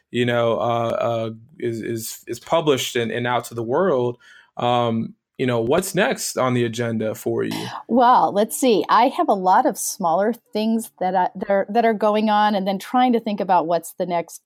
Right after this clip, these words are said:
Speaker 2: big project. Um, I, I, I do some work with the Colored Conventions Project that you are familiar with at the University of, of Delaware, the Digital Humanity.
Speaker 1: Yes, I
Speaker 2: Yeah.
Speaker 1: am.
Speaker 2: And then, um,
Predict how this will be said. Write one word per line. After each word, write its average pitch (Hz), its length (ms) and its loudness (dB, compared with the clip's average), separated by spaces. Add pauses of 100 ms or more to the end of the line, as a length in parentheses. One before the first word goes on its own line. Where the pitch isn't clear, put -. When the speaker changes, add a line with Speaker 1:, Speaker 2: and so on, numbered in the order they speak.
Speaker 2:
big 170 300 0
project. 190 680 0 (400)
Um, 185 380 0
I, 196 220 0 (120)
I, - 520 -2
I 214 40 0
do 208 280 -2
some 202 240 -4
work 202 240 -4
with 208 100 -6
the 208 80 -6
Colored 185 360 -4
Conventions 180 640 -4
Project 226 600 2
that 175 220 0
you 170 100 -4
are 160 140 -2
familiar 170 460 -2
with 285 300 0
at 170 140 -4
the 180 60 -8
University 175 400 -4
of, 170 80 -2 (180)
of 175 140 -6
Delaware, 196 340 4
the 208 120 -2
Digital 190 360 0
Humanity. 196 760 -2 (160)
Speaker 1:
Yes, 117 340 -6
I 127 160 2
Speaker 2:
Yeah. 170 340 6
Speaker 1:
am. 160 60 -4 (360)
Speaker 2:
And 240 160 6
then, 262 340 4 (240)
um, 226 80 4